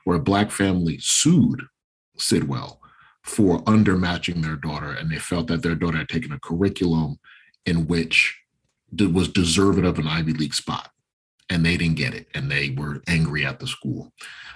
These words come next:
I think that's a bit extreme. I think that there's a way, like you said, to partner. Parents have to be communicative with the school and the school counselor. And the people who are beating down their doors to communicate with them, you should be one of those people too.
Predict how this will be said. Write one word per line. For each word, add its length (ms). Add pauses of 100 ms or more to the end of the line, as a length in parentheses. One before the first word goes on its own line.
(120)
I 80
think 140
that's 180
a 40
bit 160
extreme. 840 (420)
I 140
think 300
that 260 (160)
there's 420 (260)
a 60
way, 260
like 200
you 80
said, 220
to 80
partner. 680 (380)
Parents 320
have 200
to 80
be 100
communicative 760 (240)
with 120
the 80
school 520
and 120
the 40
school 200
counselor. 420 (140)
And 400 (200)
the 80
people 300
who 180
are 40
beating 400
down 220
their 160
doors 440
to 220 (140)
communicate 480
with 160
them, 340
you 220
should 180
be 140
one 200
of 80
those 180
people 300
too. 320